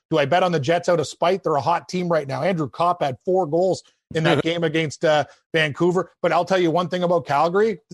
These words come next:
Speaker 1: losing two games to Ottawa, these guys must be steaming. You want to flame? Yeah, they're red hot. Not, not hot. They're ice cold, but they're angry. But I, I, what do you think about this game?
Speaker 2: <sighs>
Speaker 1: I don't know what to do with this game.
Speaker 2: I mean, Winnip-,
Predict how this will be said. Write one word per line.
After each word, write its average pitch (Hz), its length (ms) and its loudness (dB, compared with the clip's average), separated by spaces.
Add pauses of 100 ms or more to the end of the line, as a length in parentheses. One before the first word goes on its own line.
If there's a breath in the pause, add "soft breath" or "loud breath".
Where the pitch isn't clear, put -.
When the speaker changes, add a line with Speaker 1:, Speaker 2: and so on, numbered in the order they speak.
(180)
Speaker 1:
losing 175 320 0
two 180 140 0
games 175 280 0
to 160 100 0
Ottawa, 185 540 2
these 160 220 -6
guys 165 220 0
must 143 200 -4
be 123 120 -8
steaming. 135 520 -8
You 135 80 -6
want 156 200 -2
to - 80 -20 (120)
flame? 165 340 0
Yeah, 151 160 0
they're 165 140 0
red 165 240 0
hot. 131 240 -2 (320)
Not, 151 240 -2
not 170 160 0
hot. 170 260 0
They're 139 120 -6
ice 165 200 -2
cold, 165 420 0 (260)
but 139 100 -2
they're 156 260 2 (380)
angry. 139 480 -2 (100)
But 143 140 0
I, 147 140 0
I, 160 180 -2
what 175 100 0
do 180 60 0
you 175 60 0
think 196 140 -2
about 151 200 -2
this 113 160 -10
game? 98 240 -14 (500)
Speaker 2:
<sighs> - 460 -20
Speaker 1:
I 87 720 -4
don't 120 120 -2
know 107 120 -6
what 101 220 -10
to 101 100 -14
do - 180 -16
with - 140 -20
this - 200 -18
game. - 300 -20 (800)
Speaker 2:
I 143 80 0
mean, 147 200 0
Winnip-, 170 400 0